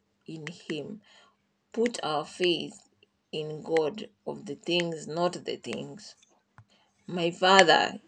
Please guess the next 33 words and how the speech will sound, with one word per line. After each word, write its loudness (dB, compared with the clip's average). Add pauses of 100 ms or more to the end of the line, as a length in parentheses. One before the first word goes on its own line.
(140)
Kenya 4
alikuwa 4
anasema, -2
"My -2
father 2
is 0
the -2
one -2
who -4
gives -4
you -10 (180)
the -8
true -6
bread -6
from -14
heaven. -14 (720)
For -8
the 2
bread 6
of 0
God 6
is -6
who 4
he, -10 (100)
he, -4 (120)
oh, -2 (140)
is -8 (160)
he -2 (100)
who 0
comes -6
down -4
from -10
heaven -6